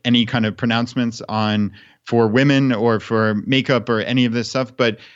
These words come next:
this is a great counterpoint. And I guess my, my response to Melissa would be always follow your joy.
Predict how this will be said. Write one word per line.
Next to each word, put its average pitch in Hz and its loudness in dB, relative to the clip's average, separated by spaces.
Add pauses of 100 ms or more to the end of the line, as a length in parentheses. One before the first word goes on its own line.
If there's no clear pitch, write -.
(160)
this 127 -2
is 135 -2
a 123 -2
great 104 -4
counterpoint. 123 -2
And 120 0
I 123 -2
guess 123 -2
my, 127 0 (240)
my 113 0
response 120 -2
to 117 -2
Melissa 117 -2
would 107 -2
be 101 -2 (380)
always 139 2
follow 101 0
your 90 -4
joy. 78 -6